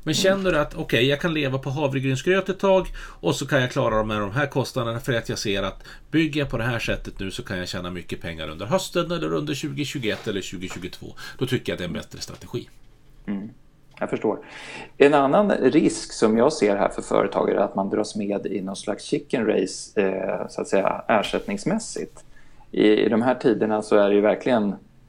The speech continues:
Speaker 2: köparens marknad på något sätt.
Speaker 1: Mm.
Speaker 2: Och, eh, man kanske drivs neråt i negativ, eh, debiteringsspiral.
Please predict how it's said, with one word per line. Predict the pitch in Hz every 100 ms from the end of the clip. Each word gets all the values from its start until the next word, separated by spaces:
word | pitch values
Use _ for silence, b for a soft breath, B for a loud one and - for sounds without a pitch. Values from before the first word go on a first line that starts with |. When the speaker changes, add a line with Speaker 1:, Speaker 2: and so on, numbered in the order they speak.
| _ _
Speaker 2:
köparens | - - - - 98 - 98 101 202 -
marknad | 208 143 95 - 180 127
på | -
något | 101
sätt. | - 95 - -
Speaker 1:
Mm. | 85 110
Speaker 2:
Och, | - -
eh, | 52 52 52 - - - - - - -
man | 104 110
kanske | 107 123 120 -
drivs | 117 113 117 127 120 117 -
neråt | 113 139 185 143 107 -
i | 110
negativ, | 120 139 120 - 107 - - -
eh, | - - - 104 -
debiteringsspiral. | 98 - 110 110 135 107 107 - - - 208 156 113